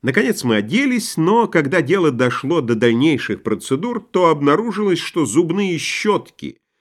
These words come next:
головная щётка и гребёнка уложены. Я уверен, что зубная щётка когда-нибудь доконает меня.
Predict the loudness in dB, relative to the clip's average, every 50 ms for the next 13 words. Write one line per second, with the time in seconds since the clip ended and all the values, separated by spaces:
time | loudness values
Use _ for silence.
0 | _ _ -4 0 2 2 4 4 2 2 2 2 2 4 4 2 2 2 0 -4
1 | 0 0 0 0 0 -2 -2 0 0 0 0 0 2 4 4 4 4 2 2 2
2 | -2 -4 -6 -6 -6 _ 2 4 6 6 6 4 2 2 2 0 0 0 0 0
3 | 0 -2 -4 -8 _ _ _ _ _ _ _ _ _ _ _ _ _ _ _ _
4 | _ _ _ _ _ -4 -2 0 2 2 4 4 2 2 2 -2 -4 -6 -2 -2
5 | 0 0 0 -2 0 0 0 0 0 -2 -2 -2 -2 -2 -2 -4 -4 -4 -4 -4
6 | -2 -2 -2 -2 -2 -4 -4 -6 -4 -6 -4 -2 -2 -2 -2 -4 -4 -6 -8 -10
7 | -10 -10 -10 -10